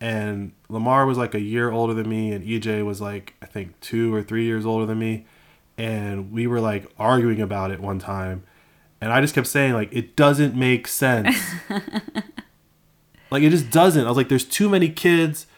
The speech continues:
Speaker 1: It's not possible."
Speaker 2: In one night? How is that
Speaker 1: I was, I just kept
Speaker 2: possible?
Speaker 1: saying, "It's not possible," or whatever the childhood version of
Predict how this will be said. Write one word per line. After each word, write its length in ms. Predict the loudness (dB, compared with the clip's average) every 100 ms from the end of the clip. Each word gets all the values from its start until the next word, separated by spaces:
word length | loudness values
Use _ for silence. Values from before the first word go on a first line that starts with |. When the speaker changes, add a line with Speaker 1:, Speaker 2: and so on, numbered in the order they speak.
| _
Speaker 1:
It's 260 | -8 -6 -2
not 360 | 4 4 4 2
possible." 440 | 6 6 6 4
Speaker 2:
In 80 | 4
one 360 | 6 6 6
night? 340 | 6 6 4 2
How 240 | 0 -2
is 80 | 0
that 100 | 4
Speaker 1:
I 60 | 4
was, 100 | 6
I 160 | 4
just 140 | 4 2
kept 100 | 2
Speaker 2:
possible? 120 | 4
Speaker 1:
saying, 140 | 4
"It's 120 | 4 2
not 340 | 2 2 0
possible," 460 | 0 2 2 0 0
or 80 | 2
whatever 300 | 2 2 2
the 100 | -2
childhood 480 | 0 2 2 0
version 340 | -2 0 0 0
of 300 | -2 -4